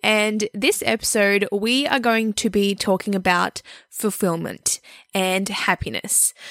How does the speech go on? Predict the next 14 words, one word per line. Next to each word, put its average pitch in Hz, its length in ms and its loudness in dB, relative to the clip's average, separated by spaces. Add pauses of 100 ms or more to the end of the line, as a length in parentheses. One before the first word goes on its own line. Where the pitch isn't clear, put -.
(200)
So 185 580 4
fulfillment 220 760 0
in 196 640 -2
your 175 400 0
relationships, 285 1200 0 (340)
in 190 240 0
your 180 180 -2
career, 277 680 2 (320)
and 190 400 2
in 226 220 2
your 262 100 6
life 202 260 2
in 185 120 2
general. 165 480 -2